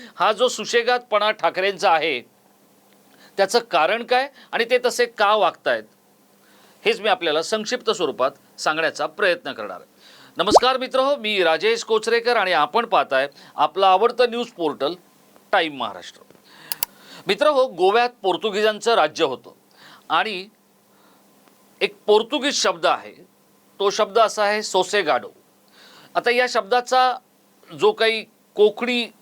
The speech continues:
भाषेतला किंवा गोव्याच्या एकूणच लोकजीवनातला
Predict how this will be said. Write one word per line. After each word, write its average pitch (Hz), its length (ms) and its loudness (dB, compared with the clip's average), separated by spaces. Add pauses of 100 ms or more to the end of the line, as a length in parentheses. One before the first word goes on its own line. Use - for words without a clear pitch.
भाषेतला 143 720 -2
किंवा 165 460 2 (460)
गोव्याच्या 220 680 2
एकूणच 196 600 -4
लोकजीवनातला 185 960 2